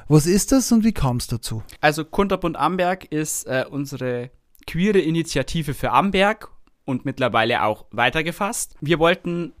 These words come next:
Speaker 2: Vernetzung schaffen, wir wollten einen Christopher Street Day in Amberg durchführen. Der diesjährige ist am zweiten achten,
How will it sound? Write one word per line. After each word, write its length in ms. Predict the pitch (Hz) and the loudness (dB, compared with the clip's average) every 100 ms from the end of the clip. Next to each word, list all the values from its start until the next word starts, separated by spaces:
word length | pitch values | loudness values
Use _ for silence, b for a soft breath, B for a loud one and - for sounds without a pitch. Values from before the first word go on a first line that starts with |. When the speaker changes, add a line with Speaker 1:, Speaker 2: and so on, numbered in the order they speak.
| - | -12
Speaker 2:
Vernetzung 560 | - 165 160 180 214 | -4 0 0 -2 -6
schaffen, 500 | 208 202 196 220 208 | -4 -2 -2 -2 -6
wir 120 | 160 151 | -4 0
wollten 240 | 156 160 | 0 -2
einen 180 | 135 147 | -4 -4
Christopher 480 | - - - - 139 | -4 -4 -4 -4 -6
Street 400 | - 190 220 - | -4 -2 0 2
Day 200 | 165 156 | 2 2
in 120 | 160 | 0
Amberg 640 | 151 175 170 170 175 - - _ - | 0 0 0 0 -2 -8 -20 _ -2
durchführen. 840 | 185 214 - - 202 214 214 226 - _ _ _ - | 2 2 0 -8 -2 2 2 0 -6 _ _ _ -8
Der 80 | |
diesjährige 560 | 123 165 - 135 131 131 | -6 -6 0 2 2 0
ist 80 | 120 | -4
am 140 | 110 | -6
zweiten 340 | - 110 101 104 | -2 -2 -2 2
achten, 560 | 123 139 - 196 202 | 2 2 -2 -6 -6